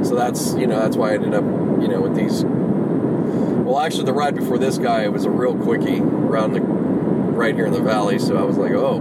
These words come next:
cool." And then just had that one more, and I'm just like, "Come on." So, but I did it right. I went right towards the Van Nuys Flyway, and sure enough, there it was. But, uh,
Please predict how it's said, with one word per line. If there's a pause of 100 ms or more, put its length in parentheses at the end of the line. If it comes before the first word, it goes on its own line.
cool."
And
then
just
had
that
one
more,
and
I'm
just
like,
"Come
on."
So, (580)
but
I
did
it
right.
I
went
right
towards
the
Van
Nuys
Flyway,
and
sure
enough, (280)
there
it
was.
But,
uh,